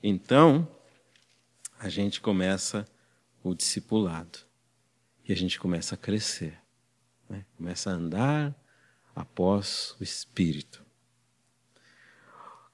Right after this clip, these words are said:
Claro que o Nicodemos perguntou pro Senhor como que é possível ocorrer esse novo nascimento. E o Senhor responde para ele assim, ó, "E do modo por que Moisés levantou a serpente no deserto, assim importa que o Filho do Homem seja levantado,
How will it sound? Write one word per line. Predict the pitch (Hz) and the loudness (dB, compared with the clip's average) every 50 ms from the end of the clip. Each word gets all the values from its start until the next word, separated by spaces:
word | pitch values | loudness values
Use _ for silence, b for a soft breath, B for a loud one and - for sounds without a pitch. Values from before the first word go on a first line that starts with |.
| _ - | _ 6
Claro | - 196 220 220 208 202 | 8 10 12 12 10 12
que | - | 12
o | 185 | 12
Nicodemos | 175 175 175 170 147 139 156 165 156 | 12 12 12 12 12 12 12 12 10
perguntou | - - 147 127 120 131 120 - 135 | 10 10 10 10 10 8 8 8 6
pro | 107 139 127 | 6 6 4
Senhor | - - 131 139 151 156 | 6 10 10 12 10 10
como | - - - 196 247 254 233 226 | 8 8 10 12 12 12 12 12
que | - | 10
é | 190 | 8
possível | 185 - 165 135 - 151 151 156 151 156 147 110 - - | 6 6 4 4 8 8 8 10 8 6 4 2 -2 2
ocorrer | - 131 113 - - 123 113 127 131 | 2 2 2 4 6 8 12 12 12
esse | 131 123 - 135 | 12 10 10 10
novo | 127 127 127 123 131 | 12 12 12 12 12
nascimento. | 127 131 127 - 147 123 113 107 107 | 12 12 12 12 12 12 12 12 12
E | 143 | 10
o | |
Senhor | 147 - - 180 | 10 12 12 12
responde | 180 180 160 - 170 170 165 139 | 12 12 10 12 12 12 12 12
para | - 151 143 | 12 10 12
ele | 147 143 | 12 12
assim, | 139 135 - 127 107 | 10 10 10 10 10
ó, | 101 | 12
"E | 82 143 | 10 10
do | 127 147 151 | 12 12 12
modo | 139 139 170 208 240 214 | 12 12 12 12 12 12
por | 190 - 165 139 | 10 8 4 8
que | - 151 | 12 12
Moisés | 139 131 127 120 98 117 113 113 104 | 12 12 12 12 12 12 12 12 12
levantou | 110 117 110 117 117 98 - 117 | 12 10 12 12 10 10 8 6
a | 113 | 6
serpente | 110 - 117 104 - 107 104 98 95 | 8 8 6 6 8 6 4 6 6
no | 104 101 | 4 6
deserto, | 98 107 110 104 104 123 139 156 156 - - - b b b b b b b b b b b b | 8 8 8 8 8 8 8 8 6 2 -2 -12 b b b b b b b b b b b b
assim | 123 127 - - - 202 214 | 8 10 10 12 12 12 12
importa | 214 185 - - 151 151 156 - 151 | 12 12 12 12 12 12 12 8 6
que | - - | 4 4
o | 127 | 2
Filho | - - 180 180 165 | 4 6 8 8 10
do | 156 143 131 | 10 12 12
Homem | 135 135 139 131 | 12 12 12 12
seja | 127 139 117 123 | 12 10 8 10
levantado, | 117 117 101 107 101 95 92 - 113 127 143 143 143 147 | 10 10 10 10 8 8 8 8 10 10 10 8 6 2